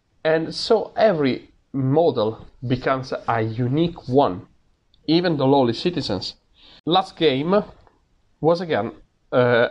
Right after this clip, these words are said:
against, uh, Jacopo's patrician, but this time things went south, definitely.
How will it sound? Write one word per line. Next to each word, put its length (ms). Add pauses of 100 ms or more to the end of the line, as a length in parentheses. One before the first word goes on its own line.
against, 520
uh, 720
Jacopo's 440
patrician, 560 (260)
but 160
this 220
time 380 (200)
things 320
went 720 (160)
south, 600
definitely. 600